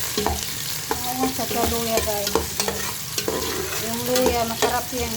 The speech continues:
Kinakain ko kaya yung luya ng ganyan lang. Sarap ilagay sa manok na tinola. Diba? Kung dyan lang ta-, dyan lang tayo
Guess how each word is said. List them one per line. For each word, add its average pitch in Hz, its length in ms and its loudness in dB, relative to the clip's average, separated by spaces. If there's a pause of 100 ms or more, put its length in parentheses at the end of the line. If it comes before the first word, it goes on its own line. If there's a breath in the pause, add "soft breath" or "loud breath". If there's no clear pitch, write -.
Kinakain 269 560 2
ko 277 140 -4
kaya 269 260 4
yung 262 220 2
luya 247 340 0
ng 226 160 -4
ganyan 220 400 -2
lang. - 160 -4 (2000)
Sarap 233 240 0
ilagay 233 420 0
sa 226 220 0
manok 220 320 0
na 208 160 2
tinola. 202 580 -2 (1700)
Diba? 202 240 0 (460)
Kung 240 260 -2
dyan 262 160 6
lang 269 160 4
ta-, - 300 0 (240)
dyan 262 260 2
lang 254 160 2
tayo 262 220 4